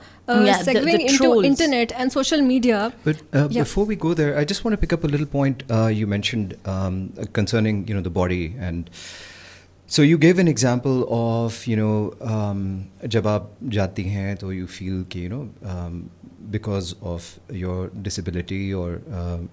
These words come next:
Speaker 3: different ability rather, uh, people perceive you in a certain way. तो जो मैं उस पर सिर्फ एक point add करना चाह रहा था कि देखें, um, God's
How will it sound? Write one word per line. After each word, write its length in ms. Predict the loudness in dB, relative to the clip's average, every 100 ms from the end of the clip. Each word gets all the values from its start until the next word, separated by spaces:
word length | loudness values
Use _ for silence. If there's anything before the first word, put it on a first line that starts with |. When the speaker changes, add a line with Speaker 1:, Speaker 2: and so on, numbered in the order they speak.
| -10
Speaker 3:
different 300 | -6 -2 -2
ability 380 | -2 -6 -4 -4
rather, 360 | -4 -4 -6 -6
uh, 180 | -4 -4 -4 -4
people 400 | -2 0 0 -2 -14 -20 _ -6
perceive 340 | -2 0 0
you 80 | 0
in 80 | -2
a 100 | -2 -4
certain 240 | -4 -4
way. 180 | -4 -8 -10 -20 -20 -20 -20 -20 -20 -2
तो 260 | 2 4 2
जो 160 | 2 2
मैं 200 | 4 2 0
उस 160 | -2 -2
पर 100 | -2
सिर्फ 240 | -2 -2
एक 140 | -2 -2
point 240 | 0 0
add 160 | 0 0
करना 200 | 0 -2
चाह 140 | 0 -2
रहा 80 |
था 100 | -2
कि 80 | -4 -4
देखें, 240 | -4 -4 -6 -6
um, 400 | -2 0 0 -2 -6 -16 -20 _ _ _ _ _ _ -20 _ _ _ _ _ _ _ -14 0
God's 580 | 2 4 0 -4 -8